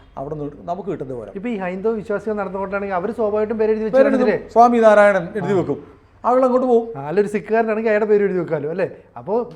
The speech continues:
Speaker 2: എഴുതി വെക്കാതിരുന്ന ആളുകൾ
Speaker 1: അവർ ഒറ്റപ്പെട്ടു പോകും. അതേസമയം അവർ പേരെഴുതി വെച്ചിട്ട് ഞങ്ങൾ പൂർണ്ണ സസ്യാഹാരം മാത്രമാണ് ഇവിടെ വിളമ്പുന്നത്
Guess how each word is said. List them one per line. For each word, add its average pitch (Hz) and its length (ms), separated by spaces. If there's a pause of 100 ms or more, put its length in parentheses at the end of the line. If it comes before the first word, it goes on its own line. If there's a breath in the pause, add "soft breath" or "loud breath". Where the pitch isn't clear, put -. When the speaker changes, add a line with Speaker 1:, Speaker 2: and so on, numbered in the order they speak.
Speaker 2:
എഴുതി 170 340
വെക്കാതിരുന്ന 262 680
ആളുകൾ 233 520 (260)
Speaker 1:
അവർ 220 180
ഒറ്റപ്പെട്ടു 214 340
പോകും. 214 220 (580 soft breath)
അതേസമയം 214 480
അവർ 196 220
പേരെഴുതി 202 460
വെച്ചിട്ട് 170 440 (680 loud breath)
ഞങ്ങൾ 165 320 (680)
പൂർണ്ണ 180 540 (320)
സസ്യാഹാരം 160 720
മാത്രമാണ് 151 500
ഇവിടെ 151 160
വിളമ്പുന്നത് 147 600